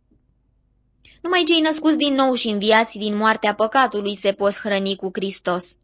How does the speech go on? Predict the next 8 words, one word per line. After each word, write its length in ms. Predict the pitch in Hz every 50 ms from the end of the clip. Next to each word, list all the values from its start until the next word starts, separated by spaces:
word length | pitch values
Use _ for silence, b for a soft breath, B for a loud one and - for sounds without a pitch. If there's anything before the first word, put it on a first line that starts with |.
| _ _ _ _ _ _ _ _ _ _ _ _ _ _ _ _ _ _ _ _ _ _ _ _ _ _ _ _ _ _ _ _ _ _ _ _
Numai 280 | _ - 339 339 294 277
o 120 | 247 247
inimă 380 | 247 262 262 247 226 208 202 196
născută 460 | 196 196 196 - - 240 202 - 208
din 220 | 196 180 196 196 202
nou 360 | 214 226 220 190 165 - _ _ _ _ _ _
merită 500 | - - 202 196 185 175 180 180 - 170
încredere. 640 | 175 185 196 - 202 185 175 175 - - - 185 -